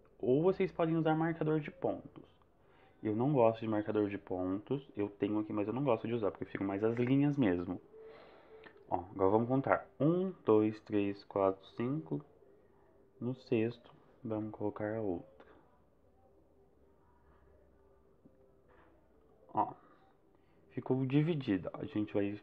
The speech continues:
pegar aqui no meio e pegar aqui no meio da outra ponta, ó. Deu certinho.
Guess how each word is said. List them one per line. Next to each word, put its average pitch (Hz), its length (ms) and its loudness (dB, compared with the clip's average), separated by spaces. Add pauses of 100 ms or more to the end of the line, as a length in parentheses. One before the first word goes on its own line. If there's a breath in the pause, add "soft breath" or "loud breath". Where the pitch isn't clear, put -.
pegar 98 140 -2
aqui 95 180 -6
no 98 120 2
meio 110 540 0 (1300 loud breath)
e 107 80 -10
pegar 110 220 4
aqui 113 160 0
no 117 100 4
meio 113 180 4
da 117 60 6
outra 123 180 4
ponta, 92 400 -4
ó. - 40 -4
Deu 98 200 -2
certinho. 117 960 -2